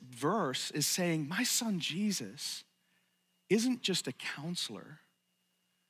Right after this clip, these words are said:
In fact, what we're gonna discover is he's not just a wonderful counselor, like, "Oh, he's so wonderful," right? There's actually a whole lot of deeper meaning there.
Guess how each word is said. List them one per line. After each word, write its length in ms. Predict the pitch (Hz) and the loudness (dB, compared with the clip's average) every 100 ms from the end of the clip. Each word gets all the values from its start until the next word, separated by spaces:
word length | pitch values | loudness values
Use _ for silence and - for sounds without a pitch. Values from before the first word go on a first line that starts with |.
| _ - | _ -4
In 80 | 151 | 2
fact, 220 | 185 185 | 2 2
what 100 | 214 | 2
we're 120 | 196 | 2
gonna 180 | 185 170 | 0 -2
discover 440 | 139 - 190 175 | -4 -2 0 2
is 120 | 135 | 0
he's 160 | 139 147 | 0 -2
not 260 | 220 - - | -2 -4 -2
just 300 | 190 160 151 | 0 0 0
a 180 | 120 - - | -2 -4 -6
wonderful 600 | 131 160 196 180 - 131 | 0 2 2 0 -2 -6
counselor, 440 | - 131 120 131 | -4 -6 -4 -2
like, 160 | 117 117 185 | -2 -2 -2
"Oh, 160 | 143 | -2
he's 160 | 135 - | -2 -2
so 180 | 123 101 95 | -2 -4 -8
wonderful," 560 | 95 104 101 - 104 120 - - - - _ | -8 -8 -8 -8 -10 -10 -16 -20 -20 -20 _
right? 240 | 127 160 - - - - _ | 2 2 0 -6 -20 -20 _
There's 140 | 175 175 | 2 4
actually 340 | - 269 - 160 | 4 4 2 2
a 60 | |
whole 180 | 135 160 | 2 -2
lot 180 | 139 127 | -2 -2
of 100 | 110 | -4
deeper 240 | 120 - | -6 -6
meaning 320 | 113 123 131 | -6 -6 -6
there. 220 | 113 - | -10 -14